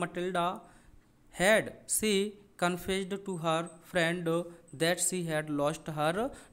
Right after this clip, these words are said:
necklace? यानी कि तब क्या घटित होता जब मटिल्डा अपने मित्र को सही सही बता देती कि उसका जो गले का हार है वह खो चुका है। तो चलिए इसका आंसर देखते हैं।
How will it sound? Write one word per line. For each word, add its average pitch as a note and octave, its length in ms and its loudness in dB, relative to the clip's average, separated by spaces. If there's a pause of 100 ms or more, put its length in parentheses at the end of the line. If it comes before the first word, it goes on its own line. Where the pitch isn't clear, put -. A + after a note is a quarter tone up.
necklace? A2 680 -4 (180)
यानी G3 180 2
कि A3+ 120 -6
तब G#3+ 180 0
क्या G#3+ 280 2
घटित G3 340 -4
होता F3+ 580 0 (120)
जब F3 140 2
मटिल्डा F#3 540 2
अपने D#3 400 0
मित्र F3 380 -4
को G3 400 0 (180)
सही F3+ 260 0
सही F#3+ 220 -2
बता D#3 300 0
देती E3+ 460 -2 (100)
कि F3 60 -2
उसका D#3+ 280 -2
जो E3 120 0
गले D3+ 280 -4
का E3 120 -2
हार D#3+ 300 4
है D#3+ 300 0 (240)
वह D#3+ 80 2
खो D#3+ 260 -4
चुका A#2 280 -4
है। A2+ 260 -6
तो A#2+ 160 -12
चलिए G3+ 280 -4
इसका G3+ 200 -2
आंसर G3 180 -6
देखते F3 280 -6
हैं। F#3 180 -6